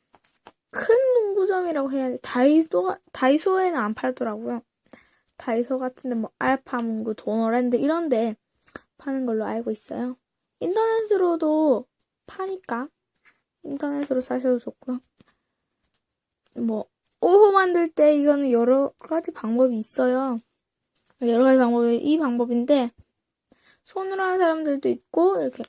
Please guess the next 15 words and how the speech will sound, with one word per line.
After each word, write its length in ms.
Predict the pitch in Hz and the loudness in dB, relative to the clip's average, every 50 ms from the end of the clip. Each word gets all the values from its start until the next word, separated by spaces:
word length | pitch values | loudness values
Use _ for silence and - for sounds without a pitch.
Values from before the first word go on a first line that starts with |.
| _ _ _ _ _ - - _ _ _ - | _ _ _ _ _ -20 -20 _ _ _ -20
펴 320 | - - - 427 440 440 | -6 0 2 2 4 6
바르기 500 | 466 466 480 494 508 466 453 466 415 370 | 6 6 6 6 6 4 4 4 2 2
좋은 800 | 381 - 269 254 262 262 262 269 285 294 294 269 226 202 196 - - | 2 2 2 2 4 4 4 2 2 2 2 2 0 0 -4 -8 -12
뭐 280 | - 214 208 214 - | -10 -4 -2 -2 0
액기 260 | - 262 254 - 320 330 | 0 -2 -2 0 -2 -2
쓸 200 | - - 285 269 | 0 -2 -4 -4
때 160 | - 240 233 | -2 -2 -2
펴 200 | - - 349 349 | -2 -2 -2 -2
바-, 200 | 370 370 349 - | 0 -2 -4 -4
펴 120 | - 359 - - - _ _ _ _ - | -8 -12 -14 -16 -20 _ _ _ _ -4
바르기 220 | 381 381 370 330 | 0 0 0 0
좋은 240 | - - 262 254 247 | 0 0 -2 -2 0
그런 260 | - 311 302 302 285 | 0 -2 -2 -2 -2
게 80 | 254 233 | -4 -4
있잖아요. 460 | 220 - 220 220 226 240 240 214 | -4 -4 -6 -4 -4 -4 -4 -6